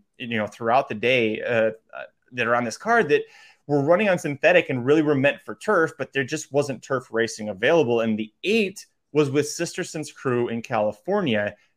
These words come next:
Just didn't, wasn't ready to get to the races in time, but there's plenty of turf racing that could have been out there. Comes back in the last three works, all on the turf at Palm Meadows training course.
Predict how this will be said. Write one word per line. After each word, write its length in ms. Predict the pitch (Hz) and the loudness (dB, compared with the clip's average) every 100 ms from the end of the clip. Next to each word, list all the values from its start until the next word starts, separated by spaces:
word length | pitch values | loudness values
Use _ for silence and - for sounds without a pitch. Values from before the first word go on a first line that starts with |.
| _ | _
Just 240 | 139 139 | -4 0
didn't, 260 | 175 170 156 | 2 2 4
wasn't 300 | 156 185 165 | 6 6 4
ready 240 | 156 147 | 2 2
to 100 | 131 | -2
get 160 | 131 151 | -8 -8
to 60 | 123 | -6
the 100 | 120 | -2
races 460 | 131 151 139 113 | 0 0 -4 -6
in 80 | 113 | -6
time, 300 | 110 175 151 | 0 0 0
but 80 | 117 | -2
there's 160 | 123 - | -4 -4
plenty 240 | 139 190 | -4 -2
of 80 | 143 | -2
turf 220 | - 160 | -2 0
racing 360 | 131 120 - 113 | 2 0 0 -4
that 120 | 110 | -4
could 140 | - 220 | 0 0
have 100 | 123 | 0
been 140 | 107 | -2
out 220 | 101 104 | -2 0
there. 320 | 110 110 107 - - _ | 0 2 0 -4 -20 _
Comes 200 | 165 175 | -6 -2
back 300 | 156 156 160 | 4 4 4
in 80 | 131 | 2
the 100 | 113 | 2
last 320 | 113 135 - | 2 0 -2
three 140 | 143 | -6
works, 340 | 131 123 123 - | -4 0 -2 0
all 200 | 120 127 | 2 4
on 120 | 123 113 | 4 0
the 80 | |
turf 320 | 110 127 113 113 | -4 -6 -6 -6
at 100 | 110 | -10
Palm 280 | 110 101 | -6 -4
Meadows 260 | 104 104 98 | -4 -4 -6
training 320 | - 110 104 | -6 -6 -6
course. 400 | 104 104 101 - | -4 -4 -4 -8